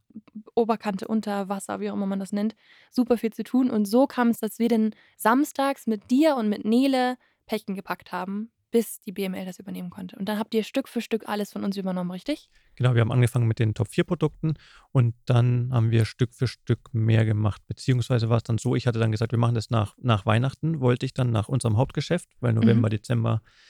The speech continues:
Speaker 2: dann schon wirklich so viel los war, dass ich gesagt habe, okay, das Komplette können wir erst ab,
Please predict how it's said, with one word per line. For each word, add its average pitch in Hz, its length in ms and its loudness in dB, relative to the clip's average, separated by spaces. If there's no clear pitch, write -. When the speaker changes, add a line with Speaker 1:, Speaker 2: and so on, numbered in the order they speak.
Speaker 2:
dann 110 180 2
schon 113 500 0
wirklich 127 320 2
so 123 100 -4
viel 113 180 -2
los 117 280 0
war, 113 100 4
dass - 360 -4
ich - 160 -10
gesagt 113 320 -2
habe, 104 100 -6
okay, 110 220 -6
das - 320 -8
Komplette 107 420 -4
können 107 380 -2
wir 101 100 -2
erst - 260 -4
ab, - 280 -12